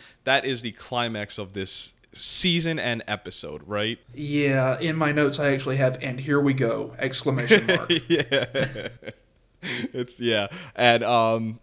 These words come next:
Speaker 1: you know what's funny, too? Uh, this felt like a finale,
Speaker 2: It,
Speaker 1: right?
Speaker 2: it
Speaker 1: Like,
Speaker 2: actually
Speaker 1: it's
Speaker 2: could have
Speaker 1: almost,
Speaker 2: been.
Speaker 1: it's almost, it's almost surprising that we have another episode of this season, you know?
Speaker 2: If not for the sort of, um,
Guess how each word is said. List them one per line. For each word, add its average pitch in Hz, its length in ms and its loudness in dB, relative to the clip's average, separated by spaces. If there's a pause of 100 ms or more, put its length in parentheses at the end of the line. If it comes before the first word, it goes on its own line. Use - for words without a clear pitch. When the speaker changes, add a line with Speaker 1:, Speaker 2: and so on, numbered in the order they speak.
(140)
Speaker 1:
you 139 80 2
know 170 80 6
what's 254 140 8
funny, 202 280 0
too? 147 600 0
Uh, 110 340 -2
this 135 260 -2
felt 233 300 2
like 285 160 0
a 127 60 -2
finale, 107 800 -2 (680)
Speaker 2:
It, 214 160 0
Speaker 1:
right? 277 380 2
Speaker 2:
it 180 100 8
Speaker 1:
Like, 160 120 6
Speaker 2:
actually 170 180 6
Speaker 1:
it's 165 80 0
Speaker 2:
could 208 60 4
have 208 40 6
Speaker 1:
almost, 190 220 4
Speaker 2:
been. 147 80 4
Speaker 1:
it's 196 100 2
almost, 202 480 -4 (140)
it's 123 200 -2
almost 160 280 0
surprising 170 560 -2
that 113 120 -2
we 120 100 -4
have 127 180 -6
another 113 440 -4
episode 123 440 -4
of 92 260 -6
this 107 220 -4
season, 147 560 -6
you 98 140 -12
know? 90 320 -12 (120)
Speaker 2:
If 226 220 0
not 269 260 0
for 180 240 4
the 143 180 0
sort 147 220 0
of, 135 240 0
um, 110 440 -2